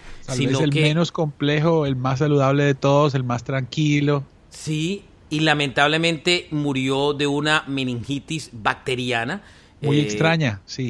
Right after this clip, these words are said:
Speaker 1: Iba de gira con Johnny Depp, si no estoy mal.
Speaker 2: No, él, él, él tenía planeado girar con Depp.
Speaker 1: No,
Speaker 2: Había
Speaker 1: no.
Speaker 2: publicado un álbum con Johnny Depp en junio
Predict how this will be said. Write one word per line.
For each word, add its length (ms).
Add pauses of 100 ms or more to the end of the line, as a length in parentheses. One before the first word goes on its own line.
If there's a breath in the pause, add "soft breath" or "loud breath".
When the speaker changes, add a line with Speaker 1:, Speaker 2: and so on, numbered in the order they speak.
(120)
Speaker 1:
Iba 180
de 140
gira 300
con 220
Johnny 240
Depp, 320
si 180
no 80
estoy 200
mal. 300 (200)
Speaker 2:
No, 340
él, 260 (160)
él, 320
él 160
tenía 420
planeado 400
girar 300
con 220
Depp. 240 (640 soft breath)
Speaker 1:
No, 80
Speaker 2:
Había 220
Speaker 1:
no. 60
Speaker 2:
publicado 480
un 100
álbum 300
con 300
Johnny 260 (100)
Depp 300 (320)
en 300
junio 840